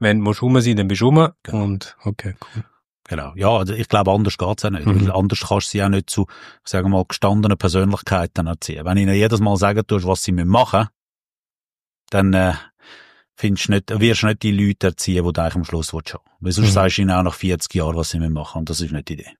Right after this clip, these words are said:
Speaker 1: Mhm. Jetzt, was ist so die Vision von LearnBuddy? Was, was ist so jetzt,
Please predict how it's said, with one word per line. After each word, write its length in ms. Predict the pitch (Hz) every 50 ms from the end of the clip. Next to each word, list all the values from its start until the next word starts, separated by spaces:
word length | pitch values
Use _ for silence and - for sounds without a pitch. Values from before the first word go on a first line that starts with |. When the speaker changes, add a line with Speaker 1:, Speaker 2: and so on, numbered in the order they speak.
| _ _ -
Speaker 1:
Mhm. 300 | 104 95 95 90 95 - _ _ _ _ _ _ _ _ _ - - - - _
Jetzt, 100 | 120 110
was 140 | 135 131 151
ist 140 | 160 - -
so 100 | 151 143
die 160 | 127 - 135
Vision 440 | 127 113 120 120 120 123 127 139 127
von 440 | - - 131 123 123 123 123 120 120
LearnBuddy? 560 | 117 113 117 120 120 117 120 120 123 123 110
Was, 240 | 113 110 104 - - 123
was 100 | 117 110
ist 140 | 117 -
so 220 | - 135 120 117 117
jetzt, 260 | 113 - - -